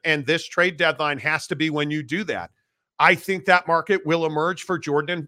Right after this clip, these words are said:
in, in late January. But I think you could trade Lauri Markkanen today. I think you could probably make a deal, uh, for some of your bigger guys today. It's a matter of what you ask in return,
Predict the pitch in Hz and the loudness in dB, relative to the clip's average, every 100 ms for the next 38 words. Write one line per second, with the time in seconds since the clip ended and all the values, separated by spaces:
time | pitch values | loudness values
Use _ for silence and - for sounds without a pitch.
0 | - 156 151 156 160 160 156 160 165 175 | -4 -2 -2 -4 -2 0 0 0 0 -2
1 | 208 226 139 104 90 - _ _ _ _ | -2 -2 -4 -6 -8 -14 _ _ _ _
2 | _ - 170 165 175 - 202 - 180 175 | _ 4 8 8 6 2 -4 -2 -4 -4
3 | 160 - 180 185 170 175 165 156 180 175 | -4 0 0 0 2 2 2 0 0 -2
4 | 160 156 117 160 208 101 127 143 151 180 | -2 -2 0 2 2 -2 0 0 0 -4
5 | 156 175 156 185 151 - 165 175 185 175 | -4 -8 -4 -4 -4 0 4 4 2 0
6 | 170 160 165 170 135 151 196 160 131 127 | -2 0 0 -2 -4 -2 2 2 2 -2
7 | - _ _ - 156 156 156 156 - - | -8 _ _ -2 4 6 6 4 -2 -4
8 | 170 - 180 180 156 170 160 170 175 156 | -4 0 0 0 0 0 0 0 0 4
9 | 180 180 - - 160 160 214 147 110 - | 6 4 2 -4 2 2 4 0 -4 -4
10 | 170 - 175 160 185 185 165 120 131 156 | -2 0 -2 2 2 2 2 0 0 0
11 | 185 165 165 160 170 - 180 151 131 - | 0 -2 0 4 2 0 -4 -4 -6 -6
12 | 202 214 117 107 | -4 -2 -2 -4